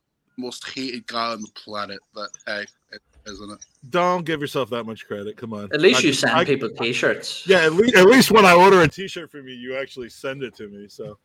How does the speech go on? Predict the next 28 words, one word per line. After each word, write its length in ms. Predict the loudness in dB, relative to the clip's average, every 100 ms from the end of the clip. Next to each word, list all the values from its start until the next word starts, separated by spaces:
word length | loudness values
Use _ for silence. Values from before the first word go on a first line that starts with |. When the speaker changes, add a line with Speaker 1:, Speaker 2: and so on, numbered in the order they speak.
| _
Speaker 1:
<laughs> 920 | -18 -16 -14 -14 -14 -18 _ _ _ -2
I've 140 | 0
Speaker 2:
so, 60 | 0
Speaker 1:
never. 180 | -2 -4
Speaker 2:
uh, 880 | -10 _ _ _ _ _ _ _ _ -10
Speaker 1:
Not 260 | -8 -8
like 160 | -8 -6
Speaker 2:
<laughs> 40 |
uh, 100 | -6 -8 _ -20 -20 _ _ _ _
all 80 | -8 -8
right, 100 | -8
mate. 140 | -14 -18 _ _ _ -20 -20 -8
All 100 | -6
right, 100 | -6
take 160 | -6
care. 260 | -6 -6 -8 -18 _ _ _ _ _ _ _ -16
Speaker 1:
Take 140 | -12
care, 160 | -12 -12
bro. 160 | -14 -18 _ _ _ _ _ _ _ _ _ _ _ _ _ _ _ _ _ _
Speaker 2:
Uh, 440 | -16 -14 -12 -12 -16 -16 -6
all 140 | -2
right, 300 | 0 -2 -4 _ _ _
we 100 | -10
got 160 | -8 -8
Mike 240 | -8 -10
Scunny 600 | -12 -14 -10 -8 -10 -12 _ _
from 180 | -18 -18
Scunthorpe. 760 | -18 -14 -14 -12 -8 -6 -8